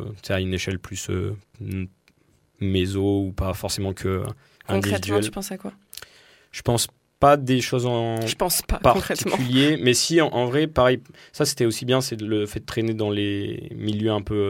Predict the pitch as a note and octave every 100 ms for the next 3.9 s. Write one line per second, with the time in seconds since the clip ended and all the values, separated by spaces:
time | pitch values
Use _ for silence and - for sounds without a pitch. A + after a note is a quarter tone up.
0 | G2+ A2 G#2+ A2 G2+ - G#2 G#2+ G#2+ G#2
1 | G#2+ - A2 G#2 A2+ A2 - A2 G#2 -
2 | - - - A#2 G#2+ - G#2 B2 C3+ C3+
3 | - _ _ _ _ - G#2 G2+ G2